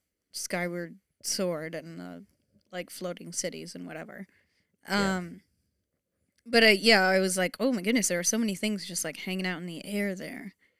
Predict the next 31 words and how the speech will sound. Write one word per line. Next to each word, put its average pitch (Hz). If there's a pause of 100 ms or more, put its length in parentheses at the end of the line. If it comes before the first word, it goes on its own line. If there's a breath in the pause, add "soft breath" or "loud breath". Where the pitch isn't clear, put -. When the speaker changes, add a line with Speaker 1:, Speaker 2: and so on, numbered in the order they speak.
(300)
Speaker 1:
Like, 185
they're 185
just 175
floating. 180 (720)
Speaker 2:
Yeah. 180
Speaker 1:
And 156
all 190
these 185
platforms 180
and 180
random 175
things 175
that -
he's 185
just, 190
like, 170 (500 soft breath)
and 330
he's 247 (220)
jumping 190
and, 180
like, 185 (200)
it 220
almost 269
looks 254
like 214
he's 202
gliding, 196
but 196
he 220
doesn't 220 (240)
have 190